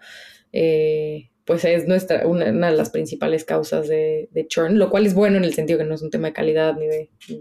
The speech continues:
de, de otros temas quizá más profundos, pero, pero por ahí va un poco lo que ha sido interesante y co-, y complejo, en cierta forma.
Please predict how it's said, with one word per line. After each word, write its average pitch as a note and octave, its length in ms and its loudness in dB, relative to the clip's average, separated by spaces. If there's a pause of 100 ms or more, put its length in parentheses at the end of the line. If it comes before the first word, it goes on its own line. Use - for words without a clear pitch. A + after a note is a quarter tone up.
(280)
de, - 520 -8 (1040)
de - 180 -4
otros E3 380 0
temas E3 560 0
quizá E3+ 180 -4
más E3 120 -2
profundos, G#3 640 0 (520)
pero, D#3+ 300 2
pero D#3+ 160 2
por D#3+ 180 0
ahí E3 180 2
va D#3+ 160 2
un D#3 120 -4
poco - 260 -2
lo - 160 -4
que - 100 -10
ha - 60 -4
sido - 420 -2 (840)
interesante E3+ 540 -2
y E3+ 40 -4
co-, - 180 -4
y E3 100 -2
complejo, E3 680 -2
en - 140 -8
cierta - 300 -12
forma. - 220 -14